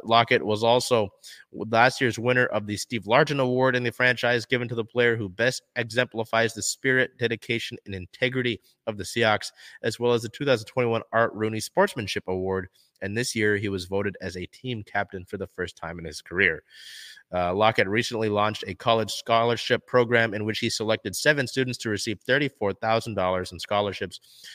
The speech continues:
for the two thousand twenty-one to twenty-two academic year. Those students were awarded scholarships have since been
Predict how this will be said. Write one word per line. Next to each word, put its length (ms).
for 80
the 80
two 140
thousand 280
twenty-one 440
to 60
twenty-two 540
academic 520
year. 280
Those 200
students 400
were 120
awarded 400
scholarships 580
have 120
since 380
been 240